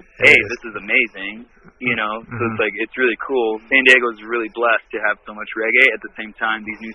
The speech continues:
Speaker 2: spots that are coming up. Like, I just saw Article Sound System and Head A Z Roots. Have you seen them yet?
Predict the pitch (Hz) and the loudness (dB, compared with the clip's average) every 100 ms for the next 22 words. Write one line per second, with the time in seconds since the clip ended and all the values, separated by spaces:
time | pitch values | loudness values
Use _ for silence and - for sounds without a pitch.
0 | - 107 110 - 104 - 113 101 98 110 | 0 0 2 -2 -2 0 -2 -2 -2 -2
1 | - - - - - - 107 110 123 - | -2 -12 -20 -20 -20 0 4 4 2 2
2 | 123 110 117 110 107 - 117 117 - 113 | 6 6 6 2 -8 -2 -2 -2 -6 -10
3 | - 113 110 107 104 - _ 113 107 104 | -8 -10 -10 -12 -16 -20 _ -10 -8 -8
4 | 101 101 98 - 123 110 110 101 101 117 | -10 -12 -16 -2 4 6 6 4 -2 4
5 | 151 131 120 - 120 123 143 143 147 156 | 6 6 2 -4 -6 -4 -4 -4 -2 0
6 | 160 | -2